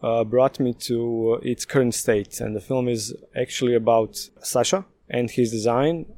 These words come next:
And it's an introspective view of his, of the kiosk. So it's gonna be a very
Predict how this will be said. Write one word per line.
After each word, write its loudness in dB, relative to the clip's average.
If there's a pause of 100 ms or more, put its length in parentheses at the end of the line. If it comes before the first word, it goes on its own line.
(140)
And -4
it's -2
an 2
introspective 0
view 2
of -4
his, 0
of -2
the -4
kiosk. -4
So 0
it's -2
gonna 4
be 0 (280)
a 0
very 6